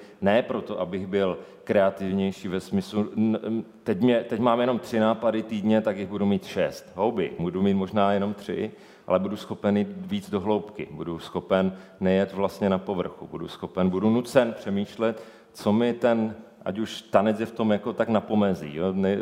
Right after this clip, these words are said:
asi když půjdete někde na konceptuální umění a tam bude něco, co vůbec ne-, tak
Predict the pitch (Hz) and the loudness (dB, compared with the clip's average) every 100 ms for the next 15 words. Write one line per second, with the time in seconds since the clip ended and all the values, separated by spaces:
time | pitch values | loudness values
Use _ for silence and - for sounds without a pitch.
0 | 101 92 107 98 98 - 104 101 - 104 | -2 -2 -4 -4 -6 -6 -2 0 0 0
1 | 101 104 98 101 92 98 - 104 104 104 | 2 0 0 -2 -4 -8 -2 2 2 2
2 | 90 98 101 104 107 95 - 92 92 98 | 0 0 0 2 2 0 0 -2 -2 0
3 | 101 92 90 - 92 101 90 90 95 92 | 2 2 0 -6 -6 -6 -6 -6 -2 0
4 | 95 87 - - - - - | 0 -4 -6 -20 -20 -14 -14